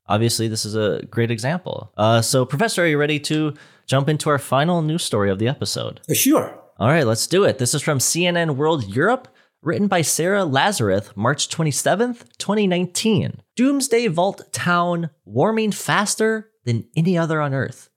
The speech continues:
Speaker 1: In twenty fourteen, Mark Sabatini, the editor of a local newspaper in Longyearbyen, noticed cracks in his apartment walls.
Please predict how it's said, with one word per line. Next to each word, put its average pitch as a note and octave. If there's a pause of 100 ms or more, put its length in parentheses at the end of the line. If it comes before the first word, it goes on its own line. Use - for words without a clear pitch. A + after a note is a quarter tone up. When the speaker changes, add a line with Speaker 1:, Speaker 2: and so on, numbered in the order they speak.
Speaker 1:
In E3
twenty B3+
fourteen, A3+
Mark G3+
Sabatini, G3+
the F3+
editor G3+
of E3
a F3
local F3+
newspaper F#3
in D#3
Longyearbyen, G3 (420)
noticed A#3
cracks A#3
in G3+
his A3
apartment G#3
walls. B3+